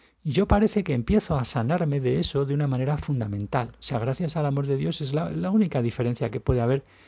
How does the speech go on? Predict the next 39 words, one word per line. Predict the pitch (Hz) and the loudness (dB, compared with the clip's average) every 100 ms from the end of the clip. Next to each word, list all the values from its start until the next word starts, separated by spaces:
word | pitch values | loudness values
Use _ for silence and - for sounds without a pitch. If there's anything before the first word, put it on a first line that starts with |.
| _ _ _ _ | _ _ _ _
que | - | -8
para | 143 117 113 | -2 0 0
Dios | 165 | 0
no | 170 156 | 2 0
es | |
diferencia | 147 143 135 143 147 123 110 117 143 190 - - _ _ _ - | 0 -2 0 -2 -2 -2 -2 -4 -8 -14 -16 -20 _ _ _ 0
absoluta, | - - 127 175 165 | 2 4 2 2 0
pero | 131 | 0
somos | 113 139 131 | 0 -2 -2
todos | - 147 127 | 0 0 4
almas | 139 135 117 - | 2 2 0 -2
creadas | 120 120 120 113 | -2 -2 -2 -2
por | - | 2
Él, | 147 | 2
pero | 160 123 | 4 0
una | 123 120 | 0 0
vez | 131 | -2
que | 156 | 0
ya | 147 | 2
recibimos | 147 147 151 143 147 | 2 0 -2 -2 -2
el | 151 | -2
amor | 143 139 | -2 -2
de | 139 143 | 0 0
Dios, | 156 190 - _ _ _ _ _ - | 0 -2 -6 _ _ _ _ _ -4
<clears throat> | - 170 131 175 | 4 6 4 0
pues | - 123 | -2 0
al | 151 123 | -2 0
parecer | 117 117 160 | 2 4 2
hay | 156 | 2
una | 123 117 - _ | 0 -2 -6 _
diferencia | - 143 127 123 120 120 | -10 -4 -2 0 0 -2
sustancial, | - 113 - 104 107 220 170 | -4 -6 -4 -4 0 2 2
se | 110 131 | -4 -10
transforma | - 107 104 - 135 131 120 _ _ _ _ _ _ _ _ | -8 -8 -6 -4 -2 0 -4 _ _ _ _ _ _ _ _
el | 156 135 | 0 2
alma, | 131 107 98 | 4 2 0
¿no? | 160 | 0
Como | 196 131 123 | 0 -2 -2
vamos | 135 139 139 | 2 2 0